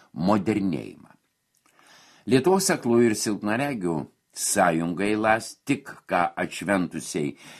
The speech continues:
savo devyniasdešimt penkmetį, atsinaujinimas yra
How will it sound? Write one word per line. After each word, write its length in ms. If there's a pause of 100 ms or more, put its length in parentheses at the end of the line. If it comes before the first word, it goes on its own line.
savo 420
devyniasdešimt 1040
penkmetį, 680 (580)
atsinaujinimas 1120
yra 320